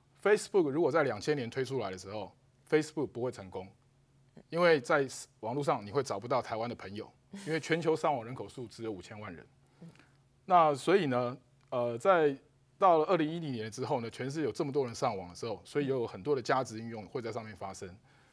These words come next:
Speaker 1: 那这就是第四个，就是当网络提供多样化的应用服务出来的时候呢，
Speaker 2: 嗯。
Speaker 1: 那网络的经济体它自然就成型，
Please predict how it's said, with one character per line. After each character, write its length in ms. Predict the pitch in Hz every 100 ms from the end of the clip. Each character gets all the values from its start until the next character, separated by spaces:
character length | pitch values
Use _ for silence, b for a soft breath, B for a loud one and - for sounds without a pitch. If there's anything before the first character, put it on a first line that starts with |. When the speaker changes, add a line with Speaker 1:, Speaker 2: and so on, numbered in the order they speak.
| b b -
Speaker 1:
那 80 |
这 120 | 143 165
就 80 |
是 120 | 151 151
第 120 | 147
四 240 | - 127
个， 100 | 101 -
就 120 | 135
是 120 | 139
当 180 | 147 185
网 140 | 151 147
络 140 | 165
提 140 | 151
供 180 | 143 160
多 160 | 156 175
样 180 | 151 143
化 200 | 147 113
的 80 | 110 107
应 120 | 156
用 140 | 151 139
服 180 | 127
务 60 | 131
出 180 | - 127
来 100 | 95
的 80 | 95
时 120 | 98
候 160 | 131 113
呢， 200 | 101 113 160
Speaker 2:
嗯。 120 | 151 _
Speaker 1:
那 140 | 143 135
网 200 | 120 127
络 120 | 151
的 80 | 123
经 180 | 151
济 140 | 147 139
体 200 | - 90
它 120 | -
自 160 | 131 143
然 100 | 113
就 100 | 123
成 220 | - 98
型， 180 | -